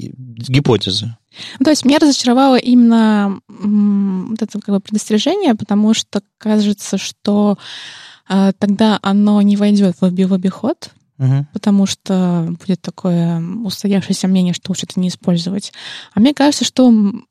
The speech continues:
Speaker 2: могло бы и войти, это полезная штука.
Speaker 1: Я, я пару раз уже говорил и, и повторю, если в языке есть какая-то фича, не значит, что тебе нужно её использовать.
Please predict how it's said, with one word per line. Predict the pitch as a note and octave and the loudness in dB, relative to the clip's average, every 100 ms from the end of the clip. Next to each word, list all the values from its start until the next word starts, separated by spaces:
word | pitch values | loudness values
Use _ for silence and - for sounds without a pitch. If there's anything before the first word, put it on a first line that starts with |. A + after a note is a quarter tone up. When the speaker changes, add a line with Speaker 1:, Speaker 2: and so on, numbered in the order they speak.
| - | -2
Speaker 2:
могло | G#3 B3 | 2 4
бы | D4+ | 4
и | |
войти, | A#3 G#3 - | 2 0 -2
это | F3+ G3 | -6 -4
полезная | G3+ F#3 E3+ F#3 | -2 0 -2 -6
штука. | F3+ - - A3 - _ _ | -10 -14 -16 -18 -18 _ _
Speaker 1:
Я, | D3 D3 C#3 - | 0 2 2 0
я | - | 0
пару | A#2+ C3+ | 2 4
раз | B2 - | 2 0
уже | A#2 | -4
говорил | A2+ A2+ C#3 F3+ D3+ | 0 2 4 4 2
и, | - | 0
и | G#2+ G#2+ - A2 | -4 -4 -4 -6
повторю, | - - A2 D3 C#3 | -6 -2 0 2 0
если | A2 A#2 A#2 | -2 -2 -2
в | |
языке | G2+ A2+ A2+ A#2+ | -2 -2 -2 -2
есть | G#2+ | -2
какая-то | - A2 A#2+ | -2 -2 -2
фича, | D3+ - | -2 0
не | G#2+ | 0
значит, | A2 A2+ | 0 -2
что | - | -4
тебе | - G#2+ | -6 -4
нужно | G#2 G2+ | -2 -4
её | F#2+ | -4
использовать. | F2+ - F2 - - - | -6 -6 -8 -8 -10 -12